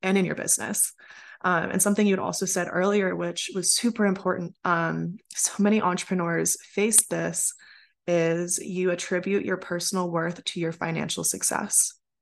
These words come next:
That is, like, every entrepreneur ever. Like, if you are not doing well in business, you're like, "Oh my God,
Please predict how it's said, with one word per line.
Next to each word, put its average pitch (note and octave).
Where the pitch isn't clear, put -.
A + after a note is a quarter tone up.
That F3
is, G3+
like, F3
every F#3
entrepreneur F3
ever. -
Like, E3+
if F3+
you F#3
are F#3+
not F#3+
doing F3+
well F3+
in F3+
business, E3+
you're E3+
like, F3
"Oh -
my F3
God, F#3